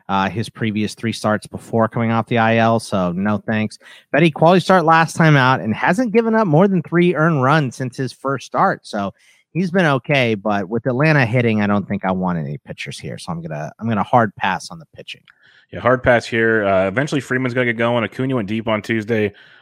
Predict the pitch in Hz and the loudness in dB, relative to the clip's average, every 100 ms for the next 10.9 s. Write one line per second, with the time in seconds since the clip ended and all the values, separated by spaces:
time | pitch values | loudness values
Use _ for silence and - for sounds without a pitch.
0 | _ 95 110 123 117 120 113 113 113 107 | _ 2 4 4 2 2 2 4 2 2
1 | 110 107 107 107 104 98 104 101 - - | 0 -2 -2 -2 -2 -2 -2 -2 -2 -2
2 | 160 - 123 110 117 147 135 - - - | -2 2 0 2 2 2 0 -6 -14 -6
3 | 135 139 117 101 98 90 98 98 104 92 | -4 -2 0 0 0 -2 -4 0 0 0
4 | - - - 107 123 117 120 127 117 107 | -6 -20 -4 0 2 4 2 4 4 6
5 | 107 107 - 101 104 110 110 98 98 113 | 4 2 0 -4 -2 -2 -2 0 0 0
6 | 107 98 92 101 104 101 - _ _ 90 | 0 -6 -2 2 2 0 -6 _ _ -10
7 | 90 113 107 110 107 101 107 101 104 101 | -2 -2 0 0 0 -2 -4 -2 -2 -2
8 | 98 101 98 101 101 107 107 107 101 101 | 0 0 2 -2 -2 -4 -2 0 0 2
9 | 101 95 - _ _ _ 107 101 104 95 | 2 0 -6 _ _ _ 0 2 2 2
10 | 95 120 107 98 104 98 104 92 - | 2 0 2 0 -2 -2 -4 -4 -12